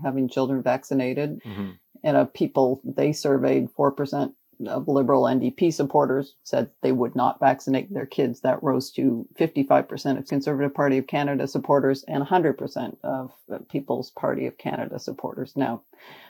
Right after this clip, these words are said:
Speaker 1: A, this is not a huge survey. B,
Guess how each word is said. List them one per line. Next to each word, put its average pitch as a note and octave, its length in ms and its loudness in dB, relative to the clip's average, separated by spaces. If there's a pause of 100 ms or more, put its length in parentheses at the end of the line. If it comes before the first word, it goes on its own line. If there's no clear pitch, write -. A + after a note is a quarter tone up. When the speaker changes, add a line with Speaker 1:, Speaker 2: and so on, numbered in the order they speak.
(140)
Speaker 1:
A, B2 480 4
this C3+ 160 -2
is B2 160 -4
not B2+ 160 0
a - 20 -4
huge C3+ 240 -2
survey. D3 720 2 (240)
B, B2+ 420 0